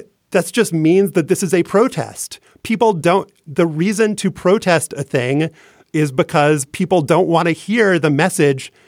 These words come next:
that you're saying, even though it needs to be said. The team unity thing and people all speaking with one voice and saying,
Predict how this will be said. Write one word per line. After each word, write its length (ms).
that 140
you're 320
saying, 640
even 240
though 140
it 100
needs 320
to 80
be 140
said. 400
The 80
team 300
unity 340
thing 480
and 160
people 280
all 300
speaking 440
with 160
one 260
voice 420
and 140
saying, 580